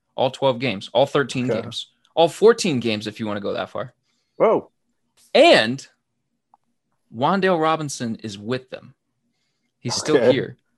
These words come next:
Speaker 1: He has not left. He did not transfer this offseason. The trade-off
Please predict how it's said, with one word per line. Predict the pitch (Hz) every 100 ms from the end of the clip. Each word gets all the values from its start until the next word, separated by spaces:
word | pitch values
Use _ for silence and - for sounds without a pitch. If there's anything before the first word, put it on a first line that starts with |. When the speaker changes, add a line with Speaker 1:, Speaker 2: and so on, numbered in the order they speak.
| _
Speaker 1:
He | 123
has | 117 107
not | 120 127
left. | 131 90 _ -
He | -
did | 117 110
not | 131
transfer | 131 147 139 107
this | 101 -
offseason. | - - - - - _ _ _ _ _ _ _ _ _ _
The | 127
trade-off | - - 233 120 85 127 -